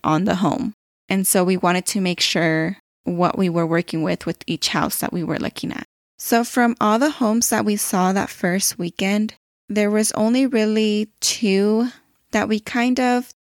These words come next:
liked, but we weren't sure about. But because it was our first weekend, we just kind of let them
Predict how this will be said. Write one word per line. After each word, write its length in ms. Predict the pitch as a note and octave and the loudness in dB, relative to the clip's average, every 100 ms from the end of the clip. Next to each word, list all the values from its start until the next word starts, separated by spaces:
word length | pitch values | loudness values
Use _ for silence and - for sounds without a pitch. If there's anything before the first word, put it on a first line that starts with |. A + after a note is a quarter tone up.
| - | -4
liked, 560 | A3+ A#3 A#3 A#3 - - | 0 2 2 0 -6 -2
but 140 | G#3 | 0
we 120 | G#3+ | 2
weren't 240 | G3+ G#3 - | 2 -2 -2
sure 280 | - G#3 | 0 2
about. 480 | G3+ G#3 G3 G3 F#3+ - _ _ - | 2 2 2 2 0 -4 _ _ 0
But 280 | G3 G3 - _ - | 2 2 -2 _ -4
because 480 | G3 - G3 G3+ | -2 0 0 2
it 100 | A3+ | 2
was 200 | G#3+ G#3+ | 2 0
our 100 | G#3+ | 0
first 380 | G#3+ G#3 G3+ - | 0 0 0 0
weekend, 480 | G3+ G3 G3+ G3 F#3+ | -2 -2 0 0 0
we 140 | F#3 | -2
just 360 | F3+ F#3 F3+ - | 0 -2 -2 -6
kind 260 | - F3+ F3+ | -4 -2 -2
of 160 | F3+ | 0
let 200 | F3+ - | -2 0
them 300 | F#3 F3 F#3+ | -2 -2 -4